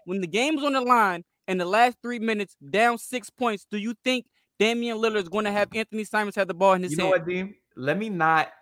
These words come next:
Speaker 2: get frustrated at you because I acknowledge that my frustration is directed at the team. So, and your, same with yours.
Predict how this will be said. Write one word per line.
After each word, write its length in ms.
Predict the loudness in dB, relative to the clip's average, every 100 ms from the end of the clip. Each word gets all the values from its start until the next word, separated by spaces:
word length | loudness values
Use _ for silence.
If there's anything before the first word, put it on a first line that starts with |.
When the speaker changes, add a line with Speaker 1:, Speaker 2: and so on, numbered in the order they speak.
| -12
Speaker 2:
get 160 | -8 -6
frustrated 560 | -2 -2 -2 -8 -8
at 240 | -10 -10 -12
you 140 | -12
because 480 | -12 -6 -4 -4 -2 4
I 180 | 4
acknowledge 540 | 4 4 4 4 -2 -12 -18 -10
that 160 | -6
my 160 | -2 -2
frustration 640 | -4 -8 -6 -8 -8 -12
is 80 | -10
directed 420 | -8 -8 -8 -10
at 140 | -10 -12
the 60 |
team. 420 | -10 -8 -6 -8 _ _ _ _
So, 140 | -10
and 180 | -4 -2
your, 200 | 4 4
same 240 | 4 0 0
with 100 | 2
yours. 360 | 2 0 -6